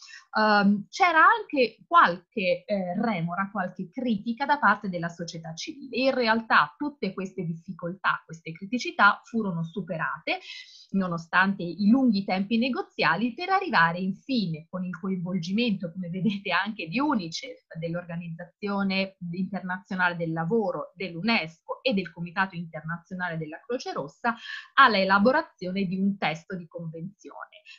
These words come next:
Questo processo viene concluso nel millenovecentottantannove quando il testo della convenzione viene formalmente e ufficialmente adottato e in realtà, eh, la procedura di votazione all'epoca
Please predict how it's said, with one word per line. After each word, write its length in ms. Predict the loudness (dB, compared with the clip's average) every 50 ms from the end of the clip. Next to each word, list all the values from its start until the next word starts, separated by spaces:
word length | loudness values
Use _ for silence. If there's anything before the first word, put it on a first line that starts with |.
| _ _
Questo 420 | -2 0 0 0 0 0 -4 -2
processo 600 | 0 -2 -2 0 2 4 4 4 2 0 0 0
viene 280 | 2 2 2 0 -2 -2
concluso 560 | -4 -4 -4 -4 -2 -2 0 0 0 0 -2
nel 160 | -2 -2 -2
millenovecentottantannove 1500 | 0 0 0 -2 -2 -4 -4 -4 -4 -6 -6 -6 -8 -8 -10 -10 -16 -10 -6 -4 -4 -2 -2 -2 0 0 0 0 -2 -2
quando 500 | 2 4 4 4 4 2 -2 -6 -10 -8 -4
il 180 | -2 -2 -2 -2
testo 340 | 0 -2 -2 -2 -4 -6 -6
della 240 | -6 -6 -6 -8 -10
convenzione 680 | -10 -8 -6 -6 -6 -6 -8 -6 -4 -4 -4 -4 -4 -6
viene 320 | -6 -6 -6 -6 -6 -8 -6
formalmente 920 | -2 0 0 0 2 0 0 0 0 0 0 -2 -2 -4 -6 -10 -10 -10
e 20 |
ufficialmente 800 | -12 -12 _ -14 -14 -10 -8 -8 -8 -8 -10 -14 -16 -14 -12 -12
adottato 720 | -10 -10 -10 -12 -10 -8 -6 -6 -6 -4 -4 -4 -6 -6 -6 -10 -16 -16 -16 -18 -20 -10 _
e 280 | 0 2 2 2 2 0
in 200 | 2 2 2 2
realtà, 720 | 4 4 4 4 4 2 4 6 6 8 6 6 4 0 _
eh, 460 | -4 -4 -4 -4 -4 -2 -2 -2 0
la 200 | 0 -2 -4 -4
procedura 500 | -6 -8 -6 -4 -2 0 2 2 2 2
di 140 | 2 0 0
votazione 580 | 0 0 0 -2 -4 -4 -4 -2 -2 0 0 0
all'epoca 760 | 0 0 0 -2 -2 -2 -2 -4 0 4 6 6 6 6